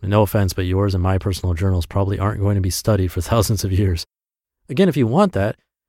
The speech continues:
you could publish something online instead. And then the other piece of going back and looking at it, me too. Very rarely have I done that with journals that I started over twenty years ago. And when I do, there's just a lot of fluff and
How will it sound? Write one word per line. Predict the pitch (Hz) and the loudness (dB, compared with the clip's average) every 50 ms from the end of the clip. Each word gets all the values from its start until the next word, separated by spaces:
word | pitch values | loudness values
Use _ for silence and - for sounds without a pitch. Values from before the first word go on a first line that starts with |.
| _ _ | _ _
you | - 113 - | -10 -10 -6
could | - - 170 165 | 0 0 0 0
publish | - - 170 160 123 110 - | 2 2 2 2 2 0 -2
something | - - 113 104 - 110 104 104 | 0 -2 -2 -2 -2 -2 -2 -2
online | 98 101 107 107 104 113 120 113 107 | -2 -2 -2 0 0 0 0 0 0
instead. | 104 101 92 - - - 175 113 92 85 _ _ _ _ _ _ _ _ _ _ _ _ _ _ _ _ _ _ - | 0 -2 -4 -2 0 2 2 2 0 -4 _ _ _ _ _ _ _ _ _ _ _ _ _ _ _ _ _ _ -4
And | - 110 | 0 0
then | 107 110 | 2 2
the | 101 95 95 | 2 2 2
other | 110 139 143 | 2 2 0
piece | - 160 165 165 - - | 2 2 0 0 0 0
of | 123 101 98 92 90 - - _ _ - | 0 2 2 0 -2 -4 -10 _ _ -4
going | - 107 110 110 95 | -2 0 0 2 2
back | 98 101 117 127 - | 2 2 2 0 0
and | 101 85 82 | -2 -2 0
looking | 87 98 - 139 135 139 | -2 -2 0 0 0 2
at | 147 156 156 | 2 2 2
it, | 160 160 - _ _ _ _ _ _ _ _ _ _ _ _ | 2 0 -2 _ _ _ _ _ _ _ _ _ _ _ _
me | - 113 131 135 | -2 0 0 2
too. | - 151 151 117 87 | 2 4 4 4 4
Very | 82 98 107 123 127 113 | 2 2 2 2 2 2
rarely | 95 107 110 117 117 110 95 | 2 4 4 4 4 2 2
have | 98 92 | 2 2
I | 95 90 | 2 0
done | 87 80 90 92 110 110 | 0 0 0 0 0 2
that | 101 90 90 - | 0 0 -2 -2
with | 87 82 | -4 -6
journals | - - 98 98 110 107 90 90 87 | -4 -2 -2 -2 0 0 -2 -2 -2
that | - 87 | -2 -2
I | 85 | -2
started | 82 - - - 101 101 98 85 85 | -2 -2 -2 -2 -2 0 -2 -2 -2
over | 82 87 85 90 87 | -2 -4 -2 -2 -4
twenty | 85 - - - 113 117 117 | -4 -4 -6 -6 -4 -2 -2
years | 101 104 120 139 127 - | 0 2 2 2 2 2
ago. | 90 82 78 78 - - 95 - _ _ | 0 -2 -2 -4 -6 -8 -12 -14 _ _
And | - - 92 | -8 -4 -2
when | 92 | 0
I | 90 90 | 0 2
do, | 92 104 113 117 110 | 4 4 4 4 4
there's | 101 92 90 85 | 4 2 0 0
just | - 107 - - - | -2 -4 -6 -6 -10
a | 131 110 101 | -8 -6 -4
lot | 90 101 117 127 | -2 -2 0 0
of | 120 95 | -2 -2
fluff | - - - - - 101 104 127 123 - - | -6 -12 -14 -6 -2 0 2 2 0 0 -2
and | 98 87 82 80 | -4 -2 -2 -4